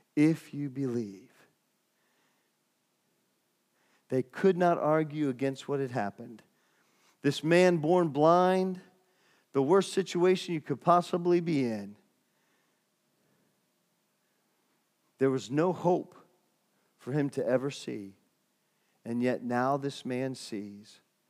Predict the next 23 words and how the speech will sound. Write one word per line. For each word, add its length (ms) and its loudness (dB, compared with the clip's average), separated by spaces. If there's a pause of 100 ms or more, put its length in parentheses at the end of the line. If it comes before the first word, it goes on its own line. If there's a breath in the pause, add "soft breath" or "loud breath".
(720)
And 100 -16
since 300 -6
they 140 -2
could 280 -6
not 240 -2
win 200 -4
the 120 -4
argument, 680 -6 (720)
they 120 -8
kicked 340 -6
him 140 -4
out 180 -2
of 120 -10
the 80 -8
temple 400 -10
to 120 -20
try 280 -10
to 80 -12
silence 580 -12
him. 220 -20 (1900)
Now 120 -8
picture 400 -6
this. 340 -10